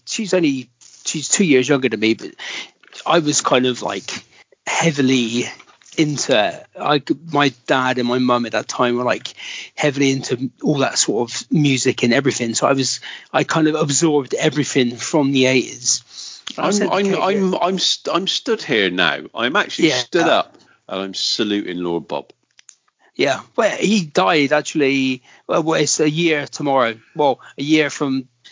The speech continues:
Speaker 1: a year tomorrow from when we record this. So
Speaker 2: Bless.
Speaker 1: Um,
Speaker 2: I, I'm, I'm, we're, we're gonna raise a glass.
Speaker 1: We
Speaker 2: Andy,
Speaker 1: will.
Speaker 2: charge
Speaker 1: To
Speaker 2: your
Speaker 1: my old
Speaker 2: glass
Speaker 1: man.
Speaker 2: to your
Speaker 1: <laughs> Yeah,
Speaker 2: old man.
Speaker 1: I'm gonna
Speaker 2: He was,
Speaker 1: raise
Speaker 2: he was, he was a good bloke.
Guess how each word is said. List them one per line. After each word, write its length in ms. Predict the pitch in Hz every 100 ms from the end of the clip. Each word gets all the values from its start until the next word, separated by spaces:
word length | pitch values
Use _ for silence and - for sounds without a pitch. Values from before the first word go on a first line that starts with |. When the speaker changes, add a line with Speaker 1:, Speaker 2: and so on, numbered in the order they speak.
| - -
Speaker 1:
a 60 |
year 220 | 143 160 147
tomorrow 400 | - 151 139 131
from 140 | 147
when 60 | 135
we 80 | 131
record 400 | 131 - 131 117
this. 240 | 95 -
So 240 | - 123 113 _ _ - - -
Speaker 2:
Bless. 320 | 107 98 -
Speaker 1:
Um, 240 | 151 147 123
Speaker 2:
I, 180 | 120 120
I'm, 240 | 131 131 135
I'm, 260 | 127 123 - _
we're, 220 | 123 135 131
we're 220 | 135 135
gonna 220 | 147 139
raise 280 | 139 135 127
a 60 | 131
glass. 480 | 127 101 - - - _ _ _ -
Speaker 1:
We 80 |
Speaker 2:
Andy, 120 | 254 214
Speaker 1:
will. 160 | 123
Speaker 2:
charge 220 | - - 247
Speaker 1:
To 40 |
Speaker 2:
your 100 | 226
Speaker 1:
my 60 | 214
old 60 | 180
Speaker 2:
glass 100 | 165
Speaker 1:
man. 260 | 143 123 - - _ -
Speaker 2:
to 120 | 156
your 120 | 151
Speaker 1:
<laughs> 120 | 226
Yeah, 80 | 131
Speaker 2:
old 100 | 254
man. 240 | 190 180 180
Speaker 1:
I'm 60 |
gonna 160 | 185 180
Speaker 2:
He 20 |
was, 100 | 170
Speaker 1:
raise 180 | 165 131
Speaker 2:
he 80 | 127
was, 300 | 131 123 135
he 100 | 135
was 140 | 127 123
a 60 |
good 200 | 120 139
bloke. 380 | - 95 - -